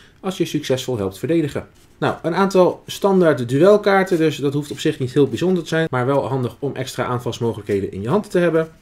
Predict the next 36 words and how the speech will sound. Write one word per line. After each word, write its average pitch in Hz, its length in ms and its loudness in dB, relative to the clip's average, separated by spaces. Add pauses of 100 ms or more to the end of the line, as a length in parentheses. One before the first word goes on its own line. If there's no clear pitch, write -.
(460)
Wil 254 120 0
je 233 60 2
een 208 80 2
keer 202 180 6
graag 190 320 2
een 180 240 2
gevecht - 460 -2
verliezen, 175 380 0
zodat 147 260 -2
je 151 60 -4
kaart 208 280 0
kan 175 160 -2
trekken, 160 300 -2
kan 165 120 -4
je 165 80 2
ook 170 160 0
als 151 200 -4
verrassing 139 420 -2
deze 196 260 4
kaarten 170 320 -2
spelen. 143 440 0 (680)
En 196 100 -4
die 180 80 2
betekenen 147 360 2
gewoon 127 200 0
dat 117 160 -2
je - 160 -2
een, 110 140 -6
met 101 160 -8
een 107 140 -2
negatieve 160 520 0
score 139 380 0
alvast 127 400 -4
de 117 80 -4
aanval 160 360 0
ingaat. 123 560 -2